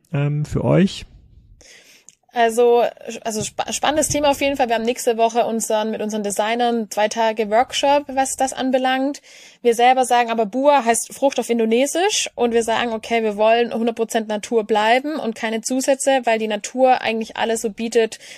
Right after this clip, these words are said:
Speaker 2: was der Mensch braucht an Nährstoffen. Und dementsprechend, ähm, ja, sagen wir hundert Prozent Natur, keine Zusätze.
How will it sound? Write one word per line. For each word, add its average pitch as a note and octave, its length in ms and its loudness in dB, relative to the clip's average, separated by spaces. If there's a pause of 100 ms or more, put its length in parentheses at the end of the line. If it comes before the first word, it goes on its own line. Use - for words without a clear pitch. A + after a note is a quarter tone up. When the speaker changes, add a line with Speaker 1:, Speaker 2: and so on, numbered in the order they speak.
Speaker 2:
was G#3 180 0
der G#3+ 100 -4
Mensch G#3+ 320 -2
braucht F#3+ 500 2
an G3 200 -6
Nährstoffen. G#3 840 0 (420)
Und A3 160 -4
dementsprechend, A#3 840 0
ähm, G#3 340 -2
ja, G3 260 2
sagen G#3+ 280 2
wir G#3 120 -2
hundert A#3+ 180 2
Prozent A3+ 340 -2
Natur, A#3+ 340 0
keine A#3 300 -4
Zusätze. C4+ 760 0